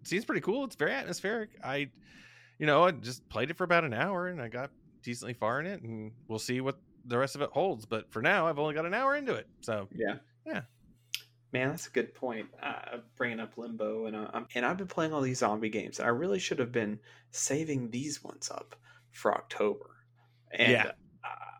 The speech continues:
Speaker 2: I, I'm ashamed of myself. I normally
Speaker 1: You should
Speaker 2: look
Speaker 1: be.
Speaker 2: for good horror games for that time, and it, I haven't played that many good ones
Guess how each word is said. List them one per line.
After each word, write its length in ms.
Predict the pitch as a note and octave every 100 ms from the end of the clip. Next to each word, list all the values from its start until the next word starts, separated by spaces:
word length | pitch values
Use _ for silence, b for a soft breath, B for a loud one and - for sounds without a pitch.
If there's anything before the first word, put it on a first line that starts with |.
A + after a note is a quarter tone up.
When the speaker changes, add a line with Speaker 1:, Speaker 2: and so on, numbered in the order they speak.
| _ _ -
Speaker 2:
I, 300 | - B2+ A#2+ A2+ - -
I'm 280 | C#3 B2 A2+
ashamed 340 | - - -
of 80 | -
myself. 560 | - - - - - -
I 120 | -
normally 340 | D#3+ G3 - C#3+
Speaker 1:
You 60 |
should 40 | A#2+
Speaker 2:
look 140 | A2
Speaker 1:
be. 40 | -
Speaker 2:
for 180 | - G#2+
good 300 | A2+ F#2 - -
horror 320 | - G2 A2
games 500 | A2+ - B2+ C#3 C3+ B B B B
for 180 | - B2+
that 180 | C3+ -
time, 460 | D3 D#3+ F3 E3 -
and 280 | A#2 A2+ G#2+ -
it, 260 | - A2 - -
I 80 | D3
haven't 320 | G#3 A3 D#3+
played 200 | - -
that 160 | A#2+ C#3+
many 160 | D3+
good 180 | - -
ones 580 | E3 A#3+ C4+ - - -